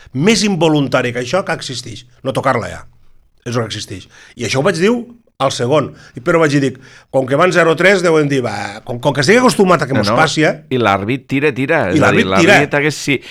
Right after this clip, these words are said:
Speaker 2: si Ter Stegen no
Speaker 1: I
Speaker 2: fa,
Speaker 1: per primera
Speaker 2: no fa el,
Speaker 1: vegada el
Speaker 2: lo
Speaker 1: bar va dir, "Ex, ex, que li ve d'un company", perquè
Speaker 2: Pe-,
Speaker 1: el lío estava muntat, eh?
Speaker 2: Però si Ter Stegen no fa el llanguado per allí, lo penal se tira, eh?
Speaker 1: Sí, segur. Sí, segur, segur. Perquè estàvem mirant-ho.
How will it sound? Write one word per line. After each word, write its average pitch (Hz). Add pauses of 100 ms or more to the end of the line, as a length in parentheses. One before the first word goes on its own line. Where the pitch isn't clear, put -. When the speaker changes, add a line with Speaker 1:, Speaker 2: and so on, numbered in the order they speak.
(100)
Speaker 2:
si 151
Ter 147
Stegen 135
no 139
Speaker 1:
I 208
Speaker 2:
fa, 135
Speaker 1:
per 127 (140)
primera 226
Speaker 2:
no 262
fa 240
el, 233
Speaker 1:
vegada 240
el 226
Speaker 2:
lo 208
Speaker 1:
bar 220
va 208
dir, 214 (260)
"Ex, 214 (420)
ex, 190 (260)
que 139
li 131
ve 151
d'un 196
company", 143
perquè 139
Speaker 2:
Pe-, 165
Speaker 1:
el 170
lío 196
estava 247
muntat, 143
eh? 214 (260)
Speaker 2:
Però 120
si 117
Ter 117
Stegen 113
no 117
fa 110
el 110
llanguado 101
per 92
allí, 87 (340)
lo 120
penal 92
se 123
tira, 107
eh? 85
Speaker 1:
Sí, 156
segur. 127 (580)
Sí, 151
segur, 151
segur. 139 (180)
Perquè 127
estàvem 139
mirant-ho. 151